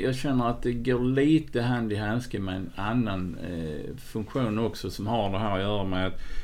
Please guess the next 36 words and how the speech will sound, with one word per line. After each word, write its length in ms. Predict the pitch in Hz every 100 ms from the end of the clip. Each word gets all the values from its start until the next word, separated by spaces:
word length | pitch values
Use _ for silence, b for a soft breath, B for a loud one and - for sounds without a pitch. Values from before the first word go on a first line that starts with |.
| B
i 100 | -
vissa 340 | 110 143 135 117
spel 380 | - 147 107 101
så 160 | -
känner 400 | 104 131 113 101
du 100 | 101
att 180 | 98 95
det 80 | 101
snowballar 720 | - 127 98 92 95 95 107 117
för 260 | - 117
mycket 400 | 104 107 - 90
för 80 | 98
den 200 | 95 95 87
personen 460 | 92 113 92 82
som 180 | 82 85
vinner. 380 | 98 85 - 101 - B B B B -
Du 80 | 107
vill 180 | 113 104
ha 120 | 104
chansen 600 | - 147 95 90 - 110
att 180 | 98 -
kunna 340 | 101 101 101 - - -
hinna 320 | - 110 107
ifatt 520 | 104 131 92 - - -
och 400 | - 90 87 -
helst 300 | 104 90 -
gå 160 | 90 95
om, 200 | 80 78 - -
eh, 380 | 90 85 85 87
den 160 | 92 87
personen 560 | 85 101 95 78 87 B B B B - - - -
när 180 | 95
du 100 | 90
ligger 300 | 95 104 87
bak. 400 | 87 101 78 80 -
Och 140 | -